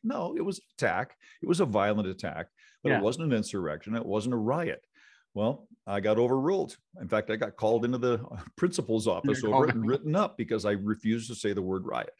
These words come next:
Speaker 2: Mm.
Speaker 1: And so that's, you know, that's where the rubber meets the road.
Speaker 2: Yeah. Yeah. That's fascinating and, and unfortunate because, you know, I think the flip side in a, in a, in a conser-, more conservative environment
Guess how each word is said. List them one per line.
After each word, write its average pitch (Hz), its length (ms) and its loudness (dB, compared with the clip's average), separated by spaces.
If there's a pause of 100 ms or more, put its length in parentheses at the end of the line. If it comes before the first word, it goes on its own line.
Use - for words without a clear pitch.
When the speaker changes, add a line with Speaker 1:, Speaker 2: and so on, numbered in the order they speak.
(180)
Speaker 2:
Mm. 110 520 8 (120)
Speaker 1:
And 104 120 -10
so 117 220 4
that's, 117 520 -2 (160)
you 123 80 -2
know, 120 160 -2
that's 107 260 -2
where 123 140 2
the 123 80 2
rubber 131 300 2
meets 147 200 -2
the 139 120 -4
road. 196 340 -2 (320)
Speaker 2:
Yeah. 110 360 2 (720)
Yeah. 104 340 2 (460)
That's 127 160 0
fascinating 117 720 4 (160)
and, 127 300 0
and 120 280 0 (160)
unfortunate 139 1040 0
because, 104 680 -2 (1040)
you 123 160 4
know, 107 340 2 (200)
I 101 100 0
think 120 340 4 (260)
the 110 100 0
flip 123 320 0
side 110 300 4
in 104 140 0
a, 92 140 -4 (120)
in 104 180 -2
a, 92 200 -2
in 101 180 -2
a 90 40 -4
conser-, 131 340 0
more 117 180 8
conservative 117 500 2
environment 95 640 -2